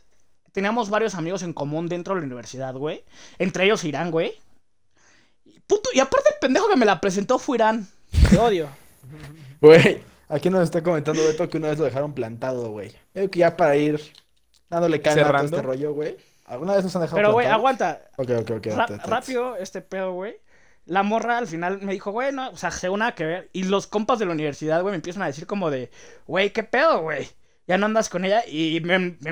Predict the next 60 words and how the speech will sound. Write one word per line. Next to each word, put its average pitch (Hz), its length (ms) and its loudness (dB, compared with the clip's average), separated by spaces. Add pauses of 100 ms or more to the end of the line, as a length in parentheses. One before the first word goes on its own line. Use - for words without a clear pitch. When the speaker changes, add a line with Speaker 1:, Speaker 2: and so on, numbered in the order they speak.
Speaker 1:
llegaron 180 260 -2
a - 20 -2
enviar 156 280 -4
fotos, 165 360 -10
screenshots, 156 480 -8
güey. 160 180 -4 (340)
Anda, 254 420 2
terminó 285 280 4
andando 339 300 4
con 208 120 0
el 175 180 0
vato 214 340 -2
que 220 100 -2
sí, 349 240 -4
güey. 180 280 -4
O 135 60 -14
sea, 220 100 4
Speaker 3:
Este, 254 260 4
este 262 180 0
podcast 277 300 2 (160)
Speaker 1:
este - 20 2
Speaker 3:
está - 240 6
Speaker 2:
Era 135 120 8
el - 40 2
Speaker 3:
siendo - 240 2
Speaker 2:
amiguito, 233 160 2
Speaker 3:
más 240 120 0
Speaker 2:
güey. - 80 -14
Speaker 3:
terapia 226 500 0
que 170 320 -4
podcast, 180 500 -6
¿eh? 233 240 -4
Speaker 2:
Sí, 202 260 8
güey, 165 220 6
Speaker 3:
Ya, 196 220 2
Speaker 2:
esto 175 80 -2
Speaker 3:
ya, 208 80 0
Speaker 2:
es 220 120 -6
Speaker 3:
ya 226 60 -4
se 214 120 -4
dejó 196 260 -4
ir. 202 120 -4
Speaker 2:
la 170 140 2
terapia 165 380 4
de 156 80 4
Alain, 143 340 0
güey. 135 220 0
Así 127 180 -6
le 151 100 -2
vamos 151 260 -6
a 135 40 -6
Speaker 3:
Sí. 185 60 2
Speaker 2:
poner 180 300 2
en 139 100 -12
vez 143 100 -2
del 156 160 4
Emoj. 135 300 -2 (240)
<laughs> - 720 -16
Speaker 1:
Le 226 120 6
amor, 214 540 4